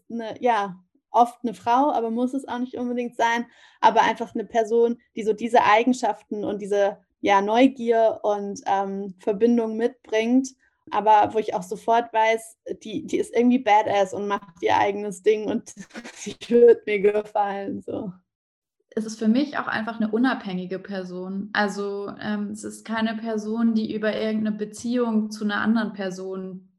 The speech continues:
Speaker 2: definiert wird oder so. Also, du bist nicht automatisch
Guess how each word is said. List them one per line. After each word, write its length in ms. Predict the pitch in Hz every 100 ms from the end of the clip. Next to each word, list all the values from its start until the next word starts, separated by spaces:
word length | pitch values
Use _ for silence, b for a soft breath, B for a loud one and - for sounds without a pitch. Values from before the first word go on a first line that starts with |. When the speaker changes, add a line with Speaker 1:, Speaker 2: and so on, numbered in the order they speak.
| _
Speaker 2:
definiert 720 | 202 196 196 190 196 196 -
wird 200 | 180 180
oder 280 | 185 185 185
so. 240 | 180 185 185
Also, 420 | 196 185 196 196 B B -
du 80 | 190
bist 260 | 208 214
nicht 380 | 214 214 214 214 _ -
automatisch 1500 | 208 208 - 208 202 196 196 208 214 214 208 202 202 -